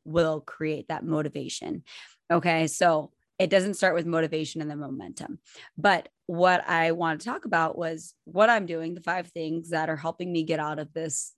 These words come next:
little slump that I'm in. Um, whether it's the weather is getting colder, so I'm just like, "Oh, I'm such a sun person, and it's just been gloomy and overcast and cold." And I'm just like, "No." And it's been getting dark at, like, six P M now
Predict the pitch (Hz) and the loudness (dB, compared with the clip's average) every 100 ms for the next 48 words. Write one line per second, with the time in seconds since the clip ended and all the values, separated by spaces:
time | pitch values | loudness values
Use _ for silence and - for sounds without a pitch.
0 | - 175 185 - 175 180 226 - - 190 | -4 0 0 0 2 4 2 -2 0 2
1 | 180 175 170 226 302 - - - - 175 | 4 2 2 0 -4 -10 -20 -20 -6 0
2 | 175 170 160 175 185 185 180 180 170 - | 0 0 -2 0 4 4 2 0 -4 -8
3 | - - 180 202 226 208 214 214 202 196 | -16 -6 0 2 2 0 -2 -4 -6 -6
4 | 185 202 233 247 - 208 202 196 - 180 | -4 -6 -8 -8 4 4 4 0 -2 0
5 | 170 - - - - - 180 185 - 165 | -2 -8 -16 -16 -14 -2 -2 -2 -6 -4
6 | 165 - - 170 - - - 131 147 160 | -4 -8 -12 -10 -10 -10 -8 -6 -6 -6
7 | - 170 160 202 226 233 - - - - | -6 -6 -4 -2 -2 -4 -14 -18 -16 -2
8 | - - - 185 - 170 160 - 175 196 | 2 2 0 -4 -2 -2 -2 -2 0 4
9 | 214 202 180 160 - 165 - 208 202 208 | 4 4 2 -2 -4 -8 -2 0 0 -2
10 | 196 - 151 - - - 170 170 - 196 | -6 -6 -6 -6 -12 -4 -4 -4 -6 -2
11 | 175 151 - - - - - 202 - 254 | 0 0 -6 -10 -8 -8 -8 -6 -6 0
12 | 262 277 294 277 254 214 233 233 247 233 | 2 2 2 0 0 -4 0 2 2 2
13 | 240 208 240 240 226 - 202 - 220 - | 0 2 6 6 4 0 -2 -2 -4 -6
14 | - 233 - - 254 247 233 220 220 208 | -8 -8 -8 -8 -2 -2 -2 -4 0 0
15 | 202 | 0